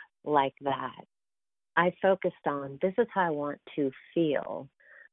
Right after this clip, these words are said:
I don't want to wake up in the morning with full-blown fibromyalgia because I'm so heavy and I'm eating so horribly and everything in me aches. I wanna get up in the morning and feel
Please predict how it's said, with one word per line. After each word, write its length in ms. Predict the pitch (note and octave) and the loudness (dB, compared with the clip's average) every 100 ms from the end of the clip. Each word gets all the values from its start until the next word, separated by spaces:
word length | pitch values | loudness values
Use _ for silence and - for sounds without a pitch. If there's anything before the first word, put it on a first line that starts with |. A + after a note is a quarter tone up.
| _ _ - | _ _ 2
I 320 | F#3 G#3+ G3 | 4 4 2
don't 240 | F3+ E3 - | 0 0 -2
want 260 | D#3+ F#3 | -4 -4
to 100 | D#3+ | -4
wake 240 | C#3+ C#3+ - | 0 0 -2
up 120 | D3 | -4
in 120 | C#3+ | -4
the 80 | C#3 | -2
morning 580 | C3+ C3+ C3+ C3 C3+ C#3 - - | -2 -2 -2 -6 -8 -12 -18 -10
with 360 | D3 D3 C#3+ C#3 - | -2 4 6 4 0
full-blown 520 | - D3+ D3 C#3 C#3+ C#3 - | 0 0 2 2 0 2 4
fibromyalgia 1080 | C3+ C3+ C3+ C3 C3 C3 C#3+ - D#2+ E2 | 4 4 0 -2 -4 -6 -6 -6 -4 -4
because 280 | - - C3+ - | -6 -8 -8 -8
I'm 160 | D3 - - - | -10 -12 -14 -6
so 180 | A2+ G2+ | -4 -4
heavy 600 | - G2 G2 E2 D#2 - _ - _ _ | -4 -4 -2 -2 -4 -8 _ -20 _ _
and 140 | D3 | 0
I'm 100 | D3+ - | 0 2
eating 300 | D#3+ D3 C#3+ - - - | 2 2 -2 -10 -8 2
so 260 | D#3+ C#3 - | 4 4 2
horribly 720 | G#2+ F#2 - - G2 - - _ - - - | 0 0 -6 -6 -4 -4 -6 _ -20 -14 2
and 100 | E3+ E3 | 4 6
everything 460 | D#3 D3+ - E3 | 4 4 0 -4
in 120 | - | -4
me 220 | C#3+ - - | -4 -6 -2
aches. 460 | D#3+ - - - - - - _ _ _ _ _ _ | 0 -2 -6 -14 -18 -20 -20 _ _ _ _ _ _
I 80 | E3 | 10
wanna 280 | F#3 G3 F3 | 10 8 4
get 200 | - F3+ | 2 2
up 80 | E3+ | 6
in 120 | F3 | 4
the 80 | D#3+ | 4
morning 400 | D#3+ E3 D#3 D3+ | 0 0 0 -4
and 100 | D3 - | -4 4
feel 160 | D#3 | 4